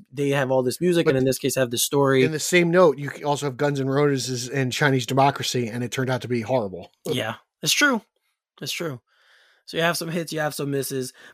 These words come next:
Speaker 1: But if you guys wanna get, get a really good breakdown of the actual Long Halloween, check out the Batman Book Club with Ryan Lauer and some other guy who might be talking right now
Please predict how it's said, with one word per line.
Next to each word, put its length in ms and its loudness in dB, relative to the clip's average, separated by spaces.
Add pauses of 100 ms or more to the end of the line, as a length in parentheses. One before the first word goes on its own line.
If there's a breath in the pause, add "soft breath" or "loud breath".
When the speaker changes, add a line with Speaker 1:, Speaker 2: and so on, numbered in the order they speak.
Speaker 1:
But 100 4
if 80 0
you 80 2
guys 180 4
wanna 280 0 (180)
get, 220 -4 (260)
get 140 -4
a 80 0
really 500 -2
good 280 -2
breakdown 680 2
of 240 0
the 260 -2
actual 400 -2
Long 220 -2
Halloween, 680 -2 (680)
check 280 -4
out 180 2
the 60 -2
Batman 440 2
Book 220 -2
Club 340 -2
with 320 -2
Ryan 360 0
Lauer 420 2
and 240 2
some 180 0
other 240 0
guy 380 2
who 160 -2
might 220 0
be 100 -6
talking 340 -6
right 220 -10
now 220 -14